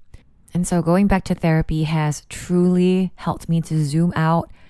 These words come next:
and look at things that weren't working for me from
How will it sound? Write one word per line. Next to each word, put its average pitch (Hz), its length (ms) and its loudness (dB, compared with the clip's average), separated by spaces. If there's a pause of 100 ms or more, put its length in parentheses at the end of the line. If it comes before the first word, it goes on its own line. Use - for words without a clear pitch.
(460)
and 165 460 0
look 185 380 0
at - 160 -6
things 156 560 -2 (420)
that - 160 -2
weren't 180 260 4
working 165 440 2
for 151 200 0
me 143 380 2
from 139 580 -2